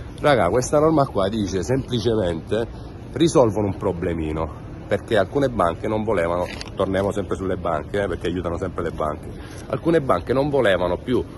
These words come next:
liquidare queste cessioni perché la norma diceva che avrebbero anche loro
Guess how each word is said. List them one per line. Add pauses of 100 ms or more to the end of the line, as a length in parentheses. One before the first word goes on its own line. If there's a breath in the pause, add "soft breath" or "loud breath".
(240 loud breath)
liquidare
queste
cessioni
perché
la
norma
diceva
che
avrebbero
anche
loro